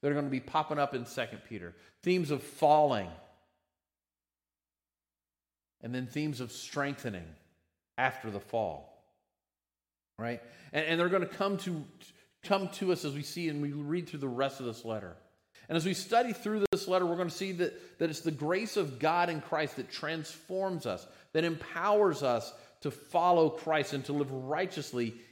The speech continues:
even in the face of opposition, even in the face of false teaching.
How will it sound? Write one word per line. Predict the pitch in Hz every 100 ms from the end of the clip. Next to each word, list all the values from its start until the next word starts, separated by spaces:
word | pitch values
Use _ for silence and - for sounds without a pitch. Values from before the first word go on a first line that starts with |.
| _
even | 196 220 226 214
in | 196
the | 175
face | 185 180 175
of | 143
opposition, | 127 - 120 165 180 202 220 - _ _ _ _ _ _ _ _ _ _
even | 185 202 196
in | 190
the | 175
face | - 175 170 165
of | -
false | - - 131 110 - -
teaching. | - 143 - 87